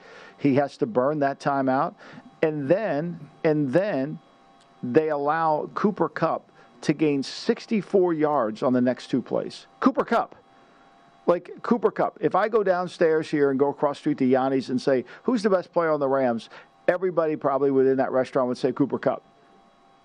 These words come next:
Why didn't the Bucs know that? Why wouldn't they have said that? Like, it, it's baffling. You don't kick it in play. You don't take away Kupp. He gets sixty-four yards on the final drive of the game, and you go home a loser.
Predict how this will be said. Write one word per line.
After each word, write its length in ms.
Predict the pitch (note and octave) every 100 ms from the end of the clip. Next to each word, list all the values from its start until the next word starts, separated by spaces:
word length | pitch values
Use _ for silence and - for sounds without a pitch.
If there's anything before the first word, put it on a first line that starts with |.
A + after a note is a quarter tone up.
| _ _ -
Why 220 | D3 G3
didn't 160 | A3+ G#3+
the 80 |
Bucs 320 | D#3+ A3+ - E3
know 140 | B2+
that? 240 | G#2 F2+ - - _ _ _ -
Why 140 | E3+
wouldn't 240 | A#3+ A#3 F#3
they 80 |
have 120 | B3+ F#3
said 200 | C3+ G#2+
that? 200 | F2+ - _ _ _ - _ _ F#3
Like, 120 | F#3+
it, 100 | G3+ F3
it's 220 | F#3+ - - -
baffling. 540 | G3+ A#3+ - F#3 B2+
You 120 | B2+ C#3
don't 180 | G3+
kick 220 | - A3+ A3+
it 80 | A3
in 120 | G#3+
play. 460 | E3 C#3 C3+ D3 C#3 - -
You 100 | C#3+
don't 200 | D#3+ G3
take 220 | G3 F#3+
away 220 | G3 F#3+ F#3+
Kupp. 380 | D#3+ B2 - - -
He 120 | D#3
gets 200 | D#3+ D#3
sixty-four 600 | - A3 A3 A3+ F3+ G#3 E3+
yards 340 | D#3 D#3 D3
on 60 | D3+
the 80 | B2
final 360 | D3 D3 C#3+
drive 320 | B2+ C3 C3 B2
of 60 |
the 40 | B2
game, 360 | C3 B2 A#2 - - _
and 140 | D3 D3
you 120 | D#3+
go 160 | D3 C3
home 220 | C#3 C3
a 20 |
loser. 380 | B2+ A#2+ G2+